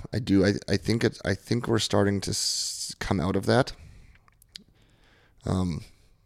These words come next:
I think not that long ago, M M A had a brand of, I don't know how else to say it, like, like the, it was the tap out,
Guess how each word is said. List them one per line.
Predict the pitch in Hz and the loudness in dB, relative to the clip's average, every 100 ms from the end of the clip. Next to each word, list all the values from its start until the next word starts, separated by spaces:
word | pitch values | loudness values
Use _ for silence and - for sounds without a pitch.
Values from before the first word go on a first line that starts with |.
| _ _ _ _ _ _ _ _ - _ _ _ _ _ - | _ _ _ _ _ _ _ _ -20 _ _ _ _ _ -8
I | 107 | -6
think | 95 98 92 - | -2 -2 -2 -4
not | 104 101 104 104 | 0 2 2 2
that | 101 95 | 0 0
long | 101 98 95 | 0 0 0
ago, | 95 95 92 90 95 117 _ _ _ _ - | 0 0 0 0 -2 -4 _ _ _ _ -4
M | 92 95 | 0 0
M | 95 | 2
A | 98 | 2
had | 101 | 2
a | 92 | 0
brand | 87 95 92 92 92 - - | 0 0 0 -2 -4 -8 -10
of, | 50 80 69 - - - _ _ _ _ _ _ _ _ _ _ _ _ _ _ _ _ _ _ _ _ _ _ _ _ _ _ _ _ | -6 -4 -4 -8 -16 -20 _ _ _ _ _ _ _ _ _ _ _ _ _ _ _ _ _ _ _ _ _ _ _ _ _ _ _ _
I | 95 | -4
don't | 92 | -2
know | 85 | 0
how | 98 | 2
else | 90 | 0
to | - | 0
say | - 92 | 0 2
it, | |
like, | 73 - - | 0 -4 -6
like | 95 90 | -6 -4
the, | 95 90 80 73 - - | 0 0 0 -6 -8 0
it | 92 | 2
was | 90 92 | 2 0
the | 95 92 | -2 -2
tap | - 101 101 | -2 -2 2
out, | 98 90 | 2 2